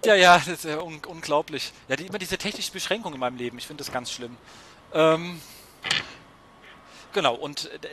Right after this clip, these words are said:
da steht relativ sauber drinnen, ähm, wie so die Idealvorstellung ist und wir verarbeiten uns an diese Idealvorstellung relativ sauber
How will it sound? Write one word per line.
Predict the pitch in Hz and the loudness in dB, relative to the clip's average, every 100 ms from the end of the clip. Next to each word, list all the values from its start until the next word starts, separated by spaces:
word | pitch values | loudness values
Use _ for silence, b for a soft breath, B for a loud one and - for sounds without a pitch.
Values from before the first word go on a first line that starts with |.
| 151 _ | -16 _
da | 143 156 | 4 4
steht | 147 190 180 | 2 -4 -2
relativ | 165 190 185 170 | 0 -2 -6 -8
sauber | 143 170 170 | -6 -6 -6
drinnen, | - 160 190 202 208 b b b _ - | -6 -4 -2 -4 -6 b b b _ 0
ähm, | 156 156 165 170 165 - _ _ - - 147 | 2 2 -4 -14 -18 -20 _ _ -20 -20 -16
wie | 170 | -12
so | 170 | -10
die | 170 | -8
Idealvorstellung | 143 143 131 214 - 165 151 143 | -4 0 0 0 -4 -8 -8 -10
ist | 156 | -10
und | 165 | -12
wir | 156 | -12
verarbeiten | - 156 - 151 175 170 - | -8 -8 -2 -2 0 -2 -2
uns | 156 | -12
an | 143 131 | -12 -12
diese | 170 165 | -12 -10
Idealvorstellung | 151 127 123 196 208 190 180 165 156 | -8 -4 -2 -2 -6 -10 -10 -12 -6
relativ | 143 165 175 - 165 - | -4 -2 -2 -6 -14 -12
sauber | - 127 156 156 147 139 135 | -4 -2 -2 -2 2 4 2